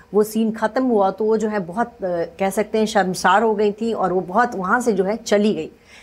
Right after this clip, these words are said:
इस मामले में जो है लंबे समय तक इस film के producer पर केस चला, film से scene हटाने की बात की गई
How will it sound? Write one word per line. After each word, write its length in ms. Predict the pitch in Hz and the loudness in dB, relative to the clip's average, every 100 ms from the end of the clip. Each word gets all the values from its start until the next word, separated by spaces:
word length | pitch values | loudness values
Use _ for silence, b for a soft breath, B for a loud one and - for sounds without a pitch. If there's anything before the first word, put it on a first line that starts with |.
| B | B
इस 200 | 294 285 | -2 0
मामले 420 | 240 220 254 330 339 | 2 4 4 2 2
में 140 | 285 | 0
जो 80 | 247 | 0
है 120 | 262 | 2
लंबे 420 | 214 190 220 285 | 2 2 2 0
समय 280 | 277 220 220 | 0 0 0
तक 180 | 220 233 214 | 0 -2 -2
इस 180 | - | -4
film 240 | 208 208 208 | -2 -2 0
के 100 | 208 | -2
producer 500 | 190 190 185 180 202 | -2 -2 -2 -2 0
पर 140 | 208 | 0
केस 400 | 190 - 196 202 | -2 2 0 2
चला, 260 | 214 208 214 | 2 2 2
film 240 | 208 185 | -2 -6
से 160 | 180 185 | -4 -6
scene 320 | - 220 240 | -4 -2 0
हटाने 380 | 220 214 208 208 | 0 0 0 -2
की 140 | 220 | -2
बात 300 | 190 202 202 208 | 0 0 0 -8
की 120 | 185 | -2
गई 200 | 208 | -2